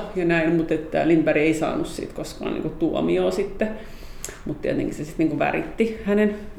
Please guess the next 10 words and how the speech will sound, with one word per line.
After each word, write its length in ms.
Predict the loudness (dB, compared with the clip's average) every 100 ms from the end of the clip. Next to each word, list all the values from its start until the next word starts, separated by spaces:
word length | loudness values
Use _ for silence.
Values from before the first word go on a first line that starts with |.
| -2
elämäänsä 520 | 2 4 4 2 0
sit 120 | -4 -12 0
tää. 240 | 4 4 2 -6 -10 -10 -12 0
No, 180 | 2 2 4
joka 140 | 4
tapauksessa 320 | 6 4 4 4
hänellä 240 | 6 8
oli 100 | 6
tää 200 | 6 4
upea 400 | 4 4 4 4